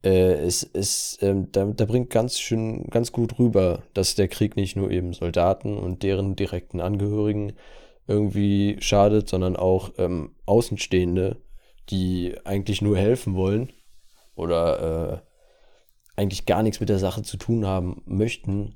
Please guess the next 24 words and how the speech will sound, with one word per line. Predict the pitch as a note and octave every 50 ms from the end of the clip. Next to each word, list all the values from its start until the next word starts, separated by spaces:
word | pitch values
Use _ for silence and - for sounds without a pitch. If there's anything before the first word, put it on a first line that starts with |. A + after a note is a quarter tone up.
| - - -
äh, | - G2+
auch | G2 D2 G2 F#2+
darunter | - G2 F2+ G2 F#2+ F2 F2+
leiden | F2+ F2+ F#2 F#2+ F#2+ F2
können. | - F#2 F#2 F#2 - - - - - - - - _ -
Und, | - - G2+ G#2 G#2 G2+ G2 - -
ähm, | G#2+ G2+ G2+ G2+ G2 G2+ F#2
ich | G2 G2
find | A#2 A#2+ A2+
den | A#2+ A#2 A2
Film | - A#2+ A2+ A2
auch | A2 G#2+
ziemlich, | - - - - - - - - - A#2 A2+ A2+ G#2+ -
der | - G2 G2+ G#2
ist | A2 A2 A2 -
auch | A2
ziemlich | G#2+ - A2+ G#2+ G#2
gut | - A2 G#2+ G2
erzählt, | - G2+ - - - A2+ B2 B2 A#2 - -
weil | - F2+ F2+
er | F2 F2 F2 E2+ E2+ E2+
nicht | F2+ F#2 G2 G2+ - - -
nur | G#2 G2 -
einen | F#2 G2 G2+ G2+ G#2 G#2+